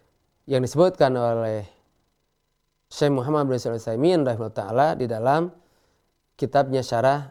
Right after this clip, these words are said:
Riyadhus Shalihin. Dan ada, ada adab-adab yang lainnya yang disebutkan oleh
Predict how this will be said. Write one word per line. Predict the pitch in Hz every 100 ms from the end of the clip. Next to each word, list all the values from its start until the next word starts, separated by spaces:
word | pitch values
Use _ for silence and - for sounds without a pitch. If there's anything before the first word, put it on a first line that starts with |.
| -
Riyadhus | 123 117 107 -
Shalihin. | 104 104 - - _ _ -
Dan | 160 240
ada, | 247 185 151 151
ada | 135 131 127 120
adab-adab | 127 123 113 131 131 117
yang | 113 110 98 -
lainnya | 120 143 127 117 143 _ _ _ -
yang | 110 110 110 107 104 - - _ _ _ _ _ _ _ _ _ _ _ _ _ _ _ _ _ _ _ _ -
disebutkan | 113 135 160 - 120
oleh | 110 113 107